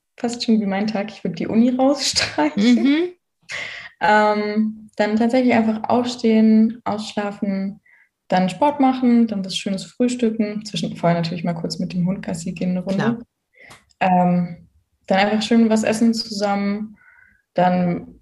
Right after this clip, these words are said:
Speaker 1: ich liebe Sommer, deswegen mein perfekter Tag wäre auf jeden Fall im Sommer. Sich irgendwo an den See legen, wo Charlie halt auch im Wasser planschen kann.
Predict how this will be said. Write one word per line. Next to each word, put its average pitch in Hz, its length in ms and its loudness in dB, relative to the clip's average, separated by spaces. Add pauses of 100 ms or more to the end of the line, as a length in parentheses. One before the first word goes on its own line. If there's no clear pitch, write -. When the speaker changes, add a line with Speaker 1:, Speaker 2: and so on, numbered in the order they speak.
Speaker 1:
ich - 340 -14
liebe 175 200 -2
Sommer, 185 520 0
deswegen - 280 -6
mein 180 140 -4
perfekter - 360 -6
Tag - 280 -6
wäre - 100 -4
auf - 80 -14
jeden 190 140 -8
Fall 196 120 -6
im 185 80 -2
Sommer. 196 460 -4 (320)
Sich 190 180 -4
irgendwo 208 280 2
an 196 180 0
den 208 80 -4
See 202 160 2
legen, 190 380 0
wo 185 60 -6
Charlie 190 320 -4
halt 190 160 -4
auch 190 100 -4
im 185 120 -4
Wasser 185 240 -4
planschen 185 480 -8
kann. 185 440 -4